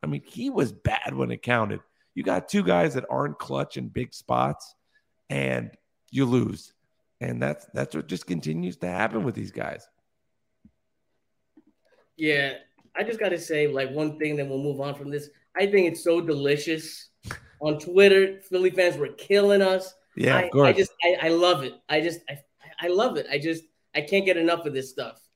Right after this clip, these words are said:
Speaker 1: I
Speaker 2: You
Speaker 1: feel
Speaker 2: know
Speaker 1: you,
Speaker 2: what I
Speaker 1: man.
Speaker 2: mean?
Speaker 1: I
Speaker 2: And,
Speaker 1: feel
Speaker 2: and
Speaker 1: you.
Speaker 2: I think you're absolutely right.
Speaker 1: Yeah, you got, you got to, I mean, uh, you know, bona fide haters. I mean, at this point, when your team goes through crap, you have to enjoy everybody's pain as well.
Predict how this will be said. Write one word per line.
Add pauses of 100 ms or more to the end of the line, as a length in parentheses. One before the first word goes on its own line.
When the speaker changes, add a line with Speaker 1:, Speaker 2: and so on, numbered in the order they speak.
(240)
Speaker 1:
I
Speaker 2:
You
Speaker 1:
feel
Speaker 2:
know
Speaker 1:
you,
Speaker 2:
what
I
Speaker 1:
man.
Speaker 2:
mean?
Speaker 1:
I
Speaker 2:
And,
Speaker 1:
feel
Speaker 2:
and
Speaker 1:
you.
Speaker 2:
I
think
you're
absolutely
right. (800)
Speaker 1:
Yeah,
you
got,
you
got
to,
I
mean, (600)
uh,
you
know, (580)
bona
fide
haters.
I
mean,
at
this
point,
when
your
team
goes
through
crap, (260)
you
have
to
enjoy
everybody's
pain
as
well.